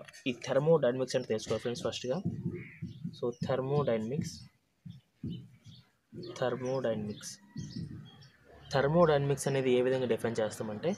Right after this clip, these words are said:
ఈ థర్మోడైనమిక్స్ అనేది మెయిన్గా టూ వర్డ్స్ని కాంబినేషన్ అయ్యిందనమాట. So, ఫస్ట్ వన్ వచ్చేసి థర్మో and సెకండ్ వన్ వచ్చేసి డైనమిక్స్. ఓకేనా? So, థర్మో అంటే ఏంటంటే హీట్ అనమాట. And dynamics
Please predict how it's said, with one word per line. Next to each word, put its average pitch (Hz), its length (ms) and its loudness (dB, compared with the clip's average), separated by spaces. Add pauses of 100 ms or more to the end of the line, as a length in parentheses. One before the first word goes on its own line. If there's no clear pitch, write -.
(640)
ఈ - 20 2 (160)
థర్మోడైనమిక్స్ 135 720 4
అనేది 131 240 2
మెయిన్గా 123 340 2 (1040)
టూ 151 60 6 (180)
వర్డ్స్ని 139 420 4 (480)
కాంబినేషన్ 131 400 2
అయ్యిందనమాట. 107 420 -4 (420)
So, - 60 -2 (140)
ఫస్ట్ 127 200 2
వన్ 147 140 4
వచ్చేసి 135 300 0 (200)
థర్మో 120 360 0 (600)
and 123 100 2 (100)
సెకండ్ 127 180 4
వన్ 135 100 2
వచ్చేసి 127 320 0
డైనమిక్స్. 107 460 -2 (720)
ఓకేనా? 143 220 -6 (280)
So, - 60 4 (180)
థర్మో 156 400 4
అంటే 143 240 2
ఏంటంటే 123 420 0 (500)
హీట్ 135 200 2
అనమాట. 107 260 -2 (1500)
And 120 180 -2
dynamics 131 340 2